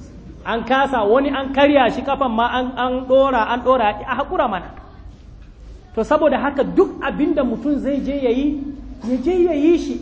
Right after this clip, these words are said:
amma ya yi hattara, banda yi wa addini izgili.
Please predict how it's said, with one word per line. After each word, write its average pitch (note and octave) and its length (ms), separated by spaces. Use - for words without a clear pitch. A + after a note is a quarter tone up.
amma C4+ 460
ya D4 120
yi C#4+ 120
hattara, D4 680
banda D4 280
yi C4+ 80
wa C4 140
addini G#3 440
izgili. D#3+ 380